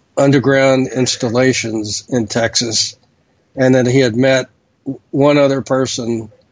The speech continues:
uh, who also was aware of at least two others in Texas. So apparently, you know, there,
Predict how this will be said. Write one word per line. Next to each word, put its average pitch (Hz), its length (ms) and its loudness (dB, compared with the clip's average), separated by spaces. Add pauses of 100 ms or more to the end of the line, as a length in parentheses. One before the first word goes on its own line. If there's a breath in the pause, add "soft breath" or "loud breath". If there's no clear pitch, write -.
(360)
uh, 123 360 -4 (120)
who 127 380 2
also 131 360 2
was 120 180 0
aware 120 320 0
of 117 200 -8 (340)
at 123 160 -6
least 131 360 0
two 131 260 -2 (180)
others 117 540 -2
in 113 180 -6
Texas. 117 440 -6
So 127 240 -2
apparently, 127 680 -2 (760)
you 170 120 -2
know, 131 380 -2 (160)
there, 135 760 0